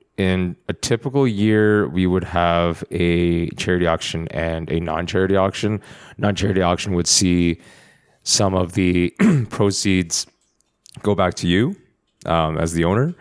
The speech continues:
or the pri-, uh, previous owner. But, uh, this year, just because we're running on a two-day schedule, we have a little bit less time to be doing everything. So, but we still want to do an auction, so we felt that the auction should benefit our charities and other initiatives instead.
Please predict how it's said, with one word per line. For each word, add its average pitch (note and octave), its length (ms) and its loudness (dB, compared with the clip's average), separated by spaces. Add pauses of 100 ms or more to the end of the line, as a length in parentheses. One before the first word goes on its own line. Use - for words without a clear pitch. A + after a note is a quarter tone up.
(460)
or E2 120 0
the D#2 60 -2
pri-, E2+ 300 -4 (100)
uh, E2 40 0
previous F2 460 -2
owner. F2+ 280 0
But, - 240 -4
uh, D#2+ 220 0
this F2 240 -2
year, F2+ 200 2
just - 240 -4
because F2 220 -4
we're F2 80 0
running E2 280 -2
on E2 100 -2
a D#2+ 40 -6
two-day E2+ 280 -2
schedule, E2 520 0
we D#2 100 0
have D#2 300 -2
a - 60 -4
little E2+ 180 0
bit D#2 100 -2
less D#2 200 -2
time D#2 320 -4
to D#2 80 -4
be D2+ 100 -4
doing D2+ 240 -4
everything. D#2 520 -4 (460)
So, D#2+ 340 0
but F2 140 -4
we F2 100 0
still F2+ 200 -2
want F2 180 0
to F2 40 -2
do E2+ 180 -2
an E2+ 180 0
auction, E2 380 -2
so D2+ 680 -2
we D#2+ 160 -2
felt D#2 220 -2
that D#2+ 100 -6
the D#2+ 100 0
auction D2+ 260 -2
should D2+ 220 -6
benefit D#2 580 -2 (260)
our - 80 0
charities D#2+ 920 -2
and D2+ 320 -4
other D#2 240 -4
initiatives D#2 680 -4 (260)
instead. E2+ 600 -2